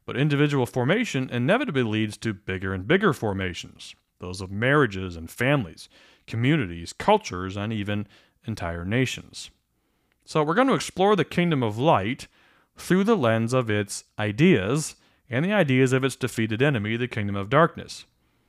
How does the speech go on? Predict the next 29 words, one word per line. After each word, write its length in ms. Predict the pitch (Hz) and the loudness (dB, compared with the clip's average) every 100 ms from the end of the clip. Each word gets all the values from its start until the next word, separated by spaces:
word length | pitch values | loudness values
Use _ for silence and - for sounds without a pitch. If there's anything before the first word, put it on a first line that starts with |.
| _ _ _ _ - | _ _ _ _ -10
Now, 60 | |
if 80 | 113 | -6
you've 100 | 143 | -4
been 160 | 113 120 | -2 0
listening 360 | 139 139 113 | 0 0 -2
or 120 | 101 98 | 0 -2
reading 460 | 113 120 104 101 - _ | 0 0 -2 -6 -12 _
really 140 | 127 101 | -6 -4
carefully 480 | - 156 - 95 98 | 0 0 0 -4 -6
through 140 | 110 | -6
the 60 | 104 | 0
last 400 | 117 113 - - _ - | 2 2 0 -12 _ -6
three 200 | 117 92 | -4 -2
seasons, 500 | - 135 101 131 - - - _ _ | 2 2 2 -4 -6 -18 -20 _ _
you'll 120 | 151 | -4
discover 500 | 156 147 - 220 208 | -2 0 2 2 4
I've 120 | 196 | 2
been 160 | 175 160 | 2 0
dropping 420 | 127 107 - 110 | 4 2 2 0
hints 420 | 95 214 - - | 4 4 2 -12
and 200 | - 98 - | -14 -14 -12
little 160 | 104 104 | -6 -4
breadcrumbs 640 | 101 170 165 - 98 104 | 2 2 2 -2 -2 0
about 220 | 101 98 98 | -4 -6 -8
the 80 | |
kingdom 420 | - 101 92 104 110 _ _ _ _ | -6 -6 -4 -6 -8 _ _ _ _
as 220 | - 135 147 | -2 0 4
an 80 | |
invasion 840 | 156 151 131 180 226 123 87 123 175 | 4 4 6 6 4 0 -4 -4 -6